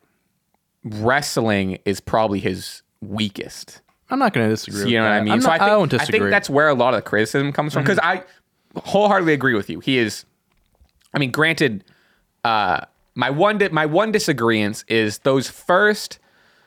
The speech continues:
Speaker 1: four or five main evented WrestleManias.
Speaker 2: He had a few rough years to start.
Speaker 1: It was him being forced on everyone's
Speaker 2: Mm-hmm.
Speaker 1: throat, and it was the shitty big dog thing even before that, and, like, it wasn't good
Speaker 2: To
Speaker 1: up
Speaker 2: his
Speaker 1: until,
Speaker 2: defense,
Speaker 1: like
Speaker 2: that was W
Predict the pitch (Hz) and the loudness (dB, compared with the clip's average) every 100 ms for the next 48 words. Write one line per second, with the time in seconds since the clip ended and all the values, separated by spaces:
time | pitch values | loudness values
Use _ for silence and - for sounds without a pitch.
0 | _ _ - 147 143 151 143 - 113 120 | _ _ -2 4 4 4 2 0 2 2
1 | 131 117 117 113 107 107 110 110 110 104 | 0 0 0 2 0 -2 -2 -2 -2 -4
2 | 98 101 139 131 - 123 110 110 101 - | -2 0 2 0 0 -2 2 0 -2 -10
3 | - 98 92 95 101 - 78 - 90 - | -8 -6 -6 -8 -10 -8 -10 -12 -8 -4
4 | 165 160 143 143 165 156 151 147 120 135 | 2 2 2 0 2 2 2 0 0 0
5 | 127 117 - 131 - 131 120 120 110 107 | 0 0 0 0 2 2 2 2 0 -2
6 | 113 135 139 139 135 120 110 107 107 - | 0 4 6 4 2 0 -2 -4 -4 -4
7 | - 117 104 - 139 131 117 131 123 123 | -2 -2 -2 -2 0 0 0 2 4 2
8 | - 139 123 120 107 104 - 123 123 120 | -2 0 2 2 0 -4 0 2 4 4
9 | 123 123 113 107 147 147 226 247 120 101 | 2 2 -2 -2 -2 0 0 -2 -10 -2
10 | 143 175 147 143 190 196 131 131 160 104 | 2 2 2 2 0 0 2 2 2 2
11 | 98 - 131 143 120 - 120 | 0 0 0 2 0 -2 -2